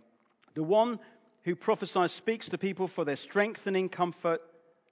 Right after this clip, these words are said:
encouraging and comfort, but anyone who speaks in a tongue edifies themselves. But the one who prophesies edifies the church." I would like every one of you to speak in tongues, but even more to prophesy.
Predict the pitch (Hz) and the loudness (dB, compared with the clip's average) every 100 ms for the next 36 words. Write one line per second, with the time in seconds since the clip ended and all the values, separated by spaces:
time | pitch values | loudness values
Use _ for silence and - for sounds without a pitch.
0 | _ 131 180 185 147 131 120 139 131 - | _ -2 2 2 0 -4 -4 -4 -4 -4
1 | 143 143 175 226 302 214 160 - 175 - | -4 -4 -2 0 0 0 -2 -2 -6 -4
2 | 151 147 - 165 160 165 185 190 175 156 | -6 -4 -2 -2 0 -2 -2 -2 0 0
3 | 151 147 - 151 - - 160 123 98 - | 0 -2 -6 -8 -6 -4 -2 -2 -6 -14
4 | - - - _ _ _ _ _ _ _ | -16 -16 -20 _ _ _ _ _ _ _
5 | _ _ _ _ _ _ 143 143 147 165 | _ _ _ _ _ _ -6 -2 2 2
6 | 165 - 151 135 143 131 - 131 127 131 | 2 0 -6 -4 -2 -2 -2 -8 -6 -2
7 | 120 117 - - _ _ _ _ _ _ | -2 -2 -6 -18 _ _ _ _ _ _
8 | 120 - - 143 110 - - - - 147 | -18 -10 -2 -2 -2 -6 -14 -16 -2 4
9 | 175 190 165 156 - - 214 208 214 180 | 4 6 4 4 0 2 2 2 -2 -2
10 | 240 185 131 120 127 - 143 - 123 214 | -2 -2 -6 -10 -10 -6 -4 -4 -4 0
11 | 196 117 120 - - 185 226 220 185 123 | 2 0 -6 -8 -6 -4 -2 -2 -4 -4
12 | 120 143 - _ - - - 247 220 - | -6 -8 -10 _ -20 -4 0 0 -2 -2
13 | 131 110 | -2 -2